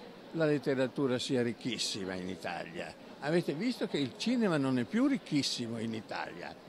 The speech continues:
avete visto che il teatro non è più ricchissimo in Italia, ricco, dico, no, abbondante,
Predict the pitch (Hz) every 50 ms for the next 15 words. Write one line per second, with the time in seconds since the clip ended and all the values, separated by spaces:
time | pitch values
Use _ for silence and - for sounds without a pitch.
0 | - - - - 143 156 175 160 156 170 175 196 - - 185 127 147 143 127 147
1 | 147 156 170 160 - 143 139 131 127 127 127 120 - 220 254 277 285 - - -
2 | 151 131 - - - 117 110 104 107 110 104 107 - - 95 95 92 92 92 92
3 | 92 90 - - - - 131 147 143 - 165 143 120 98 110 110 - - - 139
4 | 120 - 135 120 - - - - - 123 131 131 - - - - - 131 127 120
5 | 127 135 135 139 123 120 117 110 107 110 104 - 120 104